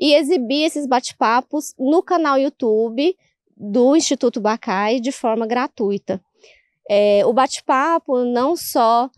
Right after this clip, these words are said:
oferece essa, esse recurso de acessibilidade com a intérprete de Libras,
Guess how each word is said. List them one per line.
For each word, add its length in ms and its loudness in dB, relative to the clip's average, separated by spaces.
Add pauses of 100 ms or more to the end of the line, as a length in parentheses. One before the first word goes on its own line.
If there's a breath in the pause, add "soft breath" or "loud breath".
(380)
oferece 840 0
essa, 800 -2
esse 180 -2
recurso 560 -2
de 80 -2
acessibilidade 1000 -2
com 120 -8
a 100 -2
intérprete 640 -8
de 100 -4
Libras, 500 -4